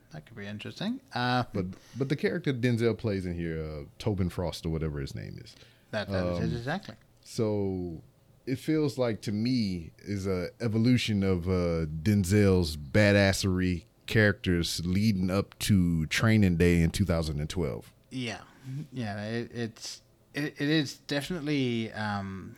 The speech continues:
Speaker 1: definitely something where I can see him pulling from all of these things that he's done,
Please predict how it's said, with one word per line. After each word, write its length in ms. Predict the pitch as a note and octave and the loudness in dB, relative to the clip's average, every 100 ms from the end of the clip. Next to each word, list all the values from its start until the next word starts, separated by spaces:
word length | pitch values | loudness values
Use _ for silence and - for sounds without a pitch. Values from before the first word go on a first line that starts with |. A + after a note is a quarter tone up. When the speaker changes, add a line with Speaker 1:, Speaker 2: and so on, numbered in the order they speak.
| - | -14
Speaker 1:
definitely 360 | - C3+ C#3+ C3+ | -10 -6 -6 -6
something 440 | A#2+ A#2 A#2 G#2+ | -4 -4 -4 -4
where 580 | G2+ G#2 G2+ G2+ G2+ G2+ - _ _ _ | -4 -4 -2 -4 -8 -12 -16 _ _ _
I 100 | C#3 | -4
can 240 | C3+ C3+ A#2+ | -2 -2 -2
see 920 | - - B2+ B2 B2 B2 A#2+ A#2+ A2+ - _ _ - | -6 -8 -6 -4 -2 -2 -4 -4 -8 -14 _ _ -10
him 320 | A2+ B2+ A2+ | -2 0 0
pulling 540 | - A2+ A2 A2+ A2+ | -2 -4 -2 -2 -2
from 480 | A2 - G#2 G2 G2+ | -4 -4 -2 -2 -6
all 200 | G#2 G#2 | -6 -6
of 80 | G2+ | -8
these 160 | G#2 G2 | -10 -10
things 240 | G#2 G2 | -12 -12
that 100 | F2 | -12
he's 200 | G2 G2 | -12 -14
done, 540 | - G2+ F#2+ G2 A2 | -12 -8 -8 -8 -12